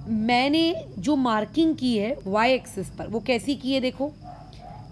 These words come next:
पहले मैंने ज़ीरो लिखा है और उसके बाद मैंने टू लिखा है। मतलब मैं सबसे नीचे वाले डब्बे को मैं क्या ले रही हूँ, मैं सबसे नीचे वाले डब्बे को ज़ीरो ले रही हूँ और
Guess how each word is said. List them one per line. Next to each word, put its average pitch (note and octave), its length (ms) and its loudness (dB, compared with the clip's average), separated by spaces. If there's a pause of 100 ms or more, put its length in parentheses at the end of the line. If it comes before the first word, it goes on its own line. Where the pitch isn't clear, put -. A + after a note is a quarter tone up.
पहले B3 380 6
मैंने C#4+ 280 4
ज़ीरो G#3+ 340 0
लिखा C4 340 2
है C4+ 200 4
और - 320 -2 (120)
उसके A#3+ 360 0
बाद A#3+ 240 2
मैंने G#3+ 280 -2
टू C4+ 220 0
लिखा F#3 300 -6
है। - 200 -14 (540)
मतलब C#4 500 2
मैं C4 160 2
सबसे C4 360 0
नीचे A#3+ 540 0
वाले D4 300 4
डब्बे G#3+ 380 0
को G3+ 240 0 (680)
मैं A#3+ 160 2
क्या B3+ 280 2
ले C#4 200 2
रही C4+ 140 2
हूँ, D4+ 160 2 (260)
मैं A3+ 200 0
सबसे B3 400 0
नीचे C#4+ 340 2
वाले B3+ 220 4
डब्बे G#3 360 0
को G#3+ 300 -2 (100)
ज़ीरो G3+ 340 0
ले B3+ 160 0
रही B3 160 0
हूँ D4 140 0 (720)
और C4+ 320 6